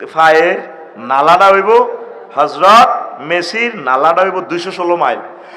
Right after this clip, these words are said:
দুইশো ষোলো মাইলে নালাটা লম্বা, আর আটচল্লিশ মাইলে স্কিনটা।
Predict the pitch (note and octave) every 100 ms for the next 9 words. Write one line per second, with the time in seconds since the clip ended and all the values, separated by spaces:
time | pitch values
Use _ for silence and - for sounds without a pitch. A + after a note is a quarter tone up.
0 | - - D3+ B3 B3+ E4 D#4+ D4 D#4 D#4+
1 | C4 C#4 D#4 E4+ D#4+ - - - - -
2 | - - - G3 F#3 D#3+ F3+ F#3 E3+ C#3+
3 | A2 - - - - - - - - C#3+
4 | E3+ F3+ - D#3 - G#3+ A3+ A#3+ A3+ G#3+
5 | G#3+ A3+ - - F#3+ F3 - G2